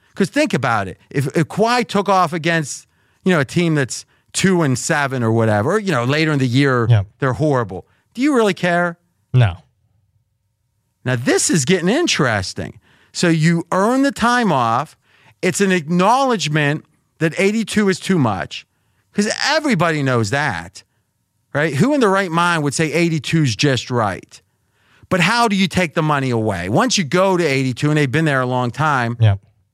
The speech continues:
Speaker 1: you're gonna say the billionaires, you know, three hundred million less, don't worry about it. <laughs> But if you could still keep playing eighty-two,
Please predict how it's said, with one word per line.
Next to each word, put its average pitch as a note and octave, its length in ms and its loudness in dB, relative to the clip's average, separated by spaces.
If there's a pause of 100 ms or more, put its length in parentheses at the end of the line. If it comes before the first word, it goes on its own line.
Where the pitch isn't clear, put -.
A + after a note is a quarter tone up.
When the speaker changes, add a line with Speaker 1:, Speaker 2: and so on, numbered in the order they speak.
(800)
Speaker 1:
you're E3+ 140 0
gonna F3 140 2
say E3+ 380 0 (340)
the C#3 100 -2
billionaires, E3 800 0
you A3 60 -6
know, G#3+ 340 2 (320)
three C4+ 240 0
hundred A3+ 220 2
million F#3+ 460 2
less, E3 360 0
don't F3 220 0
worry D3 240 0
about G2 380 -4
it. D#2 140 -12 (480)
<laughs> D3+ 100 -2 (320)
But B3+ 380 2
if D#3 140 -2
you G3 100 0
could F3+ 160 -2
still A#3 460 2
keep G#3 500 0 (240)
playing G3 260 0
eighty-two, F3+ 800 0